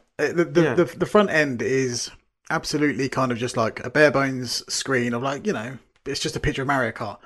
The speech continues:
Speaker 1: But the
Speaker 2: Yeah.
Speaker 1: voice, the, you can hear the music booming, like, you know, you can hear that game.
Speaker 2: Yeah.
Speaker 1: Absolutely. And, like, the, the Mario kind of impersonation or the, or the voiceover, you know, that kind of stuff, it screams personality. Whereas in this one, it's just a bit like,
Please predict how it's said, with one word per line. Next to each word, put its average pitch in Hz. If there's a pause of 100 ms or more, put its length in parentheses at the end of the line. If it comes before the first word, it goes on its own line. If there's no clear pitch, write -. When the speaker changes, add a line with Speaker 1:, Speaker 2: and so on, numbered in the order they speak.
(160)
Speaker 1:
But 180
the 180
Speaker 2:
Yeah. -
Speaker 1:
voice, 196
the, 160
you 196
can 202
hear 233
the 190
music 180
booming, 123
like, 117
you 147
know, 107
you 156
can 160
hear 190
that 151
game. 110 (420)
Speaker 2:
Yeah. 151
Speaker 1:
Absolutely. 117
And, 120
like, 120
the, 147
the 139
Mario 147
kind 143
of 131 (480)
impersonation 131
or 117
the, 113
or 117
the 120
voiceover, 123 (100)
you 120
know, 113 (560)
that 202
kind 202
of 180
stuff, 170
it 147
screams 175
personality. 110
Whereas 123
in 143
this 147
one, 120
it's 117
just -
a 120
bit 107
like, 113